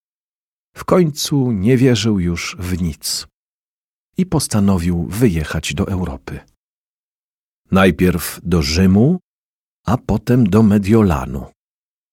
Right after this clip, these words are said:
I nawet do głowy mu nie przyszło, że Pan Bóg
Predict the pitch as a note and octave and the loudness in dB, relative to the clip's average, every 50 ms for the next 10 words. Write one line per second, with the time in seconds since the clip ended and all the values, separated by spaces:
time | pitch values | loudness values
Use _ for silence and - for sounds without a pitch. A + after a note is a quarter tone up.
0 | _ _ _ _ _ _ _ - C3+ D3+ D#3+ F3 F3 F3 F3+ D#3+ - C#3+ - B2+ | _ _ _ _ _ _ _ -2 0 0 2 2 0 2 0 0 -2 -2 -2 0
1 | B2 - - C3+ C#3 C3 B2 G2+ F2 E2 E2 D#2+ D#2 C#2+ C#2+ C#2+ - - - G2 | 0 0 2 2 2 2 2 0 0 -2 -2 -2 -4 -4 -6 -6 -8 -6 -4 -4
2 | - - - - F#2 G2 G#2 A#2+ - - - - - - - - - _ - - | -4 -4 -4 -2 -2 -2 -2 -4 -10 -18 -20 -20 -20 -20 -20 -20 -20 _ -10 -6
3 | E2 F2 F2+ E2+ - - G#2 G#2 B2 B2+ G#2 F2+ G2 A#2 B2 - _ - - - | -4 -2 -2 -4 -2 -2 0 0 0 0 0 0 0 0 -2 -2 _ -18 -18 -18
4 | - - - | -18 -20 -20